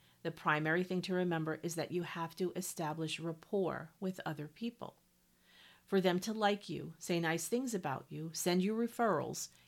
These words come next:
and buy from you, they must trust you and believe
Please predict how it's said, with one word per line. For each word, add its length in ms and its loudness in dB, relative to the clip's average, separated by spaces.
and 220 4
buy 240 8
from 240 -4
you, 240 -4
they 160 4
must 540 4
trust 500 2
you 260 -4
and 160 0
believe 520 2